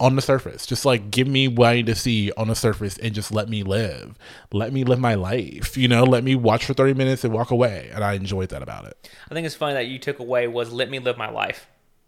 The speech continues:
Speaker 1: Oh.
Speaker 2: It's the whole prin-, the whole point of the
Speaker 1: Yeah,
Speaker 2: whole
Speaker 1: let
Speaker 2: entire
Speaker 1: me
Speaker 2: show.
Speaker 1: live.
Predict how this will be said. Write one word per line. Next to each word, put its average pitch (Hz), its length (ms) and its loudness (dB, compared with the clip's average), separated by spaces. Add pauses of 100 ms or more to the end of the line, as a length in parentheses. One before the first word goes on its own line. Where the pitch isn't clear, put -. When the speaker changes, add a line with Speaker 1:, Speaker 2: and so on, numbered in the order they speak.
(600)
Speaker 1:
Oh. 190 220 -6
Speaker 2:
It's 104 100 -10
the 180 100 2
whole 208 140 2
prin-, 190 300 -6 (200)
the 185 80 4
whole 185 160 2
point 156 120 -6
of 190 60 -2
the 240 60 0 (100)
Speaker 1:
Yeah, 131 60 0
Speaker 2:
whole 139 160 0
Speaker 1:
let 135 80 -4
Speaker 2:
entire 131 200 2
Speaker 1:
me 214 120 2
Speaker 2:
show. 175 40 -2
Speaker 1:
live. 127 540 2